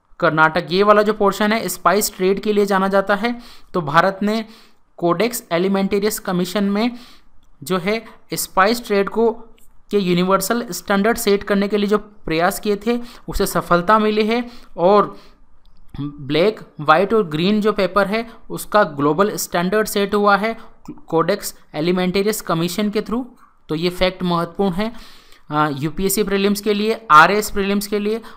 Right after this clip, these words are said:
अन्य प्रतियोगी परीक्षाओं के लिए। इसके अलावा इंटरनेशनल प्लांट प्रोटेक्शन कन्वेंशन आईपी,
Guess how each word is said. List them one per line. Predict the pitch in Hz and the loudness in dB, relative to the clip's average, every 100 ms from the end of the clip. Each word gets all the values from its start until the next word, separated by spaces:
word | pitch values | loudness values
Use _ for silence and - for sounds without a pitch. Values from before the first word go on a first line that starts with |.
| - - | -20 -2
अन्य | 156 175 196 | 0 2 0
प्रतियोगी | 196 196 196 | 0 -2 -2
परीक्षाओं | 202 185 - 202 | -4 -6 -4 -2
के | 202 202 | -2 -4
लिए। | 214 254 - - - - - 160 | -4 -6 -12 -20 -20 -20 -16 -12
इसके | - 180 | -4 0
अलावा | 185 202 202 - - | 0 0 -4 -16 -8
इंटरनेशनल | 170 175 196 196 240 | -4 -2 -2 0 -2
प्लांट | 240 175 175 208 208 | 4 8 8 6 -2
प्रोटेक्शन | - _ - 147 180 180 214 214 | -14 _ 0 0 2 0 -2 0
कन्वेंशन | 202 170 170 175 175 151 151 151 | 2 2 2 0 0 -4 -4 4
आईपी, | 147 196 208 - - 185 180 | 4 4 0 -12 -10 -4 -4